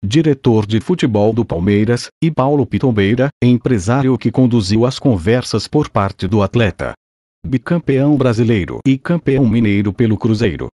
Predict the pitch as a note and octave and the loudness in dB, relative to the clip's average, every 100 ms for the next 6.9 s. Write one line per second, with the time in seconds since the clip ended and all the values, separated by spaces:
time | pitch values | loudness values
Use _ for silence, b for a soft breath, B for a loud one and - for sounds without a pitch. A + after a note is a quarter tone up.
0 | - E3+ - B2 A2 F2+ G#2+ A2 - A2 | -4 -4 -2 0 2 2 0 -2 0 0
1 | G#2+ G2+ F#2+ A#2 B2+ - B2+ A#2+ B2+ B2 | 2 0 0 0 -2 0 0 2 2 0
2 | F#2 A2+ F#2+ - C2 _ - C#3 - A#2+ | 0 -2 -2 -6 -12 _ -2 0 2 -2
3 | A#2+ C#3 D3+ A#2 G#2 A2 A#2 A2+ B2 F2+ | 0 -2 0 2 0 0 0 2 0 0
4 | G#2+ A2 F#2 - A2+ A#2+ A2+ A2+ A#2+ A#2+ | 2 0 0 0 0 2 2 2 2 0
5 | F#2 - D3 D3+ C#3+ A2+ - C3 C3+ B2 | -2 -2 0 2 0 -2 -2 0 2 0
6 | A2 - C#3+ B2 A2+ F#2+ D#3+ - | 0 0 0 0 2 2 0 -6